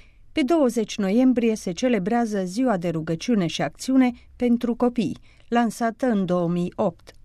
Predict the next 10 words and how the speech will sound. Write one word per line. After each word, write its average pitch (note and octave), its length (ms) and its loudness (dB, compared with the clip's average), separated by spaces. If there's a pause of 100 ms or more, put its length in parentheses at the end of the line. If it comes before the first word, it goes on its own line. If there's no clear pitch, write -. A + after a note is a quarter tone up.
(180)
Inițiativa D4+ 720 4
este C4 300 0
intens A#3+ 420 4
susținută B3 680 0
de A3+ 100 2
Oficiul A#3 560 -2
Internațional A#3 920 0
Catolic A#3 460 0
pentru G#3 360 -4
Copii, A3+ 440 0